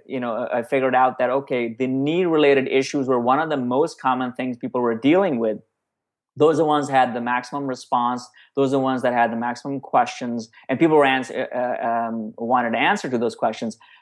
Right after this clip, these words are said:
That's when I went and I, I decided I was gonna design a program, and that's what I des-, uh, designed, an information product. Um, so multimedia product, that's what I wanted to go,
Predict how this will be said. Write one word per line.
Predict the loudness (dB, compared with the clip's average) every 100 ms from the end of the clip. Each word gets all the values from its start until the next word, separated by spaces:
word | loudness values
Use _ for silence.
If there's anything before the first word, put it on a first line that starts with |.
| _
That's | 4 4 4
when | 0
I | 2
went | 0 -2 -2
and | -4
I, | -4 -4 -2
I | -2 -2
decided | 0 0 2
I | 0
was | 0
gonna | -4 -4
design | -4 -2 -2 -2
a |
program, | -2 2 2 2 -2 -4 -6
and | -4 0
that's | 0 2
what | 2
I | 2
des-, | -2 -2
uh, | -2 0
designed, | -2 -4 -4
an | -4
information | -4 -2 -2 -2
product. | -6 -4 -4 -10 _ _ _ -4
Um, | 2 4 4 0
so | -2 0 2
multimedia | 2 2 2 2 0 0 0 0 0
product, | 0 0 0 -4
that's | -6 -6
what | -2
I | 0 0 -2 -4
wanted | -6 -4 -2 -2
to | -4
go, | -2 0 -2 -4